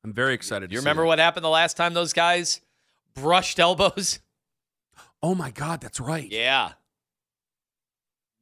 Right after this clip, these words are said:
Speaker 2: That is gonna be a
Speaker 1: That's
Speaker 2: great
Speaker 1: right.
Speaker 2: storyline for that game.
Speaker 1: Well, he's a defensive coordinator for the Cleveland Browns. I don't, that's another thing that Kevin
Speaker 2: Yep.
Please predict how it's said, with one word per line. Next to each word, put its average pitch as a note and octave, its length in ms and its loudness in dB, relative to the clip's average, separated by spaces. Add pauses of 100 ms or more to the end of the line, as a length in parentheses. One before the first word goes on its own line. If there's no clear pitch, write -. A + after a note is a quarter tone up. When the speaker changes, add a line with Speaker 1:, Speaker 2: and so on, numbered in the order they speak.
Speaker 2:
That F#3 180 6
is D#3+ 120 -4
gonna D3 180 -2
be C#3+ 160 0
a C3+ 60 0
Speaker 1:
That's A#2 40 -6
Speaker 2:
great B2+ 200 0 (100)
Speaker 1:
right. G#3+ 120 4
Speaker 2:
storyline D3 580 2
for - 120 -6
that A#2+ 200 -2
game. E2 320 -12 (840)
Speaker 1:
Well, G#3+ 100 0
he's F#3 160 0
a E3 40 -8
defensive D#3 440 -2
coordinator D3+ 380 2
for C3 100 -4
the A2 80 -10
Cleveland B2+ 360 -4
Browns. C3 260 2
I C#3+ 80 2
don't, C#3+ 140 -4 (200)
that's D3 200 -2
another A3+ 300 2
thing F#3+ 200 0
that E3 100 -2
Kevin D#3+ 240 0
Speaker 2:
Yep. D3+ 60 -6